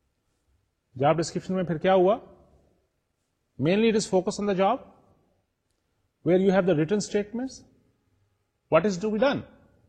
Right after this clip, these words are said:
how you have to do it, why you have to do it, and when you will be doing that. And that includes job content, the environment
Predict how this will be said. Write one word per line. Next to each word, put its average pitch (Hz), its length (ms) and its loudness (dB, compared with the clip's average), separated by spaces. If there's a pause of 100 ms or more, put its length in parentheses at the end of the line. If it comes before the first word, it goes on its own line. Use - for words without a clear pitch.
(840)
how 233 200 8
you 254 120 6
have 240 120 2
to 254 80 0
do 262 140 2
it, - 240 2 (1200)
why 170 120 8
you 202 180 4
have 185 140 -2
to 185 80 -2
do 175 180 0
it, - 180 -6 (1080)
and 131 140 -2
when 170 180 0
you 175 60 2
will 165 220 2
be 147 60 2
doing 131 240 -2
that. 98 280 -4 (760)
And 131 120 -2
that 185 160 6
includes 226 480 2 (680)
job 143 340 2
content, 214 440 -8 (1000)
the 143 80 2
environment 160 520 2